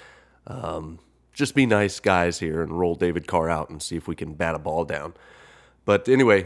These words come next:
Texans have the ball back. Five minutes, forty-two seconds remain in the third. First and ten. We'll see what the call is here.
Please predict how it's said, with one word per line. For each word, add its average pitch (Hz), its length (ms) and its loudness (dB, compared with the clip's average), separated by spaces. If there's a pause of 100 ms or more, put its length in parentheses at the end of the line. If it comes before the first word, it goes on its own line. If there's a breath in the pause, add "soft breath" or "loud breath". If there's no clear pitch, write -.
(100)
Texans 120 280 0
have 113 120 4
the 110 60 -2
ball 98 200 4
back. 87 260 -2
Five 98 300 0
minutes, 98 360 -4
forty-two 101 440 -4
seconds 101 460 -2
remain 92 400 -2
in 87 120 -4
the 85 100 -4
third. 143 580 4 (920 soft breath)
First 120 360 2
and 95 160 -2
ten. 160 500 4 (300 loud breath)
We'll - 140 -12
see - 200 -8
what 95 100 -6
the - 80 -8
call 110 320 0
is 127 240 -6
here. - 640 -6